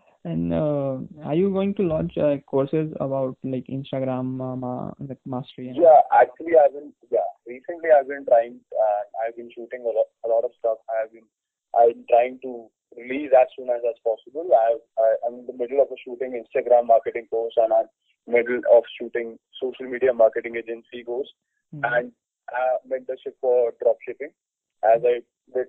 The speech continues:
Speaker 2: somewhat around two K in just five days as of dropshipping.
Speaker 1: Mm-hmm.
Speaker 2: So I'm shooting all these courses. We are doing a lot of stuff, and we are trying to, hum isko at least minimum amount pe to cover our charges that incurred, us pe release kare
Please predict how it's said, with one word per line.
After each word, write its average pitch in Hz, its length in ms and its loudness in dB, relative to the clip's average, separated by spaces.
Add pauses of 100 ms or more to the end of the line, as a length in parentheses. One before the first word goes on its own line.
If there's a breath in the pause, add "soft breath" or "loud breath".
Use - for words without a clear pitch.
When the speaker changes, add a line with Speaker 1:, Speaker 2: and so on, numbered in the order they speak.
(120)
Speaker 2:
somewhat 123 340 0
around 117 300 2
two 120 160 -12
K 127 80 -6
in 123 120 -6
just 156 160 0 (100)
five 110 220 4
days 113 180 -6
as 107 180 -4 (420)
of 110 200 2 (220)
dropshipping. 113 540 0
Speaker 1:
Mm-hmm. 156 440 -20
Speaker 2:
So 143 280 4 (100)
I'm 127 280 6 (180)
shooting 151 280 -2
all 143 220 8
these 147 220 -8
courses. 127 380 -8 (200)
We 120 120 -4
are 120 120 2
doing 123 300 -8 (160)
a 120 40 -4
lot 123 160 8
of 120 120 0
stuff, 113 220 2
and 113 180 -4 (420)
we 131 120 0
are 135 100 0
trying 135 260 6
to, 160 140 -14
hum 151 180 0
isko 156 300 -4 (560)
at 147 160 4
least 190 240 -10 (100)
minimum 151 380 -8 (320)
amount 127 380 2
pe 135 100 -4
to 135 140 -12
cover 127 280 6 (140)
our 135 220 8 (100)
charges 120 440 -6
that 110 180 -4 (420)
incurred, 120 320 -8 (460)
us 131 160 -10
pe 139 80 0
release 123 320 -10
kare 113 180 0